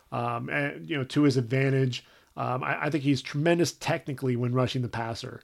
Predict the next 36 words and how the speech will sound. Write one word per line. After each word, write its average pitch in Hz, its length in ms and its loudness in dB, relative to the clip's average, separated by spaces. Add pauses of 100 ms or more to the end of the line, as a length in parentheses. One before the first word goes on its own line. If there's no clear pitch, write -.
(360)
Um, 117 220 -8
has 131 220 2
the 143 60 0
strength 147 440 0
to, 135 520 4
to 131 100 -8
set 151 220 0
a 127 60 0
strong 143 400 2
edge 135 180 4
against 135 260 2
the 147 100 2
run. 131 440 2 (240)
So - 140 -4
I 156 100 2
think 175 140 -2
he's 151 120 0
one 165 120 2
of 165 60 2
the 151 60 4
more 143 200 6
complete 156 500 -4
defensive 135 440 0
ends, 131 180 2
even 139 160 2
though 135 100 4
he's 131 140 0
not 139 240 0
as 131 260 -2
explosive 131 540 0
as 120 80 -4
some 127 160 0
of 127 40 2
these 123 200 0
other 123 160 0
guys. 113 480 -6